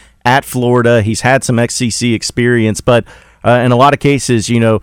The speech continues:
best tra-, best quarterbacks don't always transfer. But with somebody like Felipe Franks and the offense that Kendall Briles is gonna run, what do you feel like is a good expectation for his play in twenty twenty?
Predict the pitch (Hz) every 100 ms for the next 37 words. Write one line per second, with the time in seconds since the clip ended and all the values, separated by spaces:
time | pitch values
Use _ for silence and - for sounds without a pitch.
0 | - - 147 147 - 151 147 123 98 170
1 | - 160 170 131 127 - 135 127 143 175
2 | 180 156 135 117 - 147 160 - 113 98
3 | 120 113 - 165 175 151 139 - 131 135
4 | 123 - 127 127 123 117 101 95 - 131
5 | 139 - 120 - 104 - 123 113 113 120
6 | 113 98 104 110 101 110 107 - _ _
7 | 143 170 185 202 185 170 143 131 92 127
8 | 147 147 - 131 - 127 127 - 113 98
9 | _ - 113 135 143 - 117 90 80 -
10 | 87 78 - 85 -